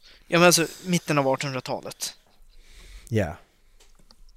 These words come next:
Speaker 2: Ja, men så kasta in lite, alltså, du, du, du kan ju få det att vara bra ändå om du kastar in troll eller vad fan som helst. Du kan få det att vara bra ju.
Speaker 1: Mm.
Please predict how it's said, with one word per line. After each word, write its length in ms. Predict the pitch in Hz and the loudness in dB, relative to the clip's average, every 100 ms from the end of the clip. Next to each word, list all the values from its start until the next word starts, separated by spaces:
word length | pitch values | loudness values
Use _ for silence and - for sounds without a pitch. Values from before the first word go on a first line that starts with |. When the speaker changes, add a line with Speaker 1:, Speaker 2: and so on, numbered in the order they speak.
| - - - - - - _ - | -20 -20 -20 -20 -20 -20 _ -2
Speaker 2:
Ja, 120 | 165 | 4
men 120 | 185 | 6
så 80 | - | 6
kasta 280 | - 190 226 | 6 6 6
in 80 | 190 | 6
lite, 320 | 147 151 151 | 6 6 6
alltså, 160 | 160 202 | 8 4
du, 60 | |
du, 200 | 190 196 | 6 6
du 100 | 196 | 6
kan 120 | - 156 | 6 6
ju 60 | |
få 100 | 175 | 6
det 80 | 233 | 4
att 80 | 165 | 6
vara 100 | 156 | 4
bra 260 | 170 175 | 6 6
ändå 220 | 180 214 139 | 6 6 6
om 60 | |
du 60 | 131 | 4
kastar 260 | 165 - | 4 4
in 80 | 147 | 2
troll 400 | - 156 117 107 | 6 8 8 6
eller 180 | 101 107 | 4 4
vad 120 | 107 | 2
fan 160 | 135 117 | 2 2
som 160 | 135 | 6
helst. 240 | 160 101 - | 6 6 2
Du 80 | 147 | 2
kan 120 | 135 | 6
få 60 | |
det 100 | 180 | 6
att 60 | 160 | 8
vara 80 | 143 | 6
bra 280 | 190 62 58 | 4 0 -2
ju. 100 | - - | -6 0
Speaker 1:
Mm. 240 | 170 139 | 0 0